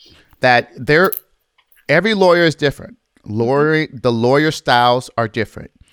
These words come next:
I tend to take the perspective with my clients that I want them to make an informed decision. And in order for a person to make an informed decision, they need to know all things, the good,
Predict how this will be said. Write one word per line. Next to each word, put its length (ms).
I 520
tend 320
to 60
take 280
the 60
perspective 680
with 160
my 160
clients 460
that 120
I 140
want 280
them 120
to 120
make 300
an 120
informed 580
decision. 640
And 160
in 120
order 280
for 200
a 40
person 380
to 100
make 220
an 80
informed 300
decision, 460
they 160
need 220
to 80
know 500
all 240
things, 480
the 100
good, 440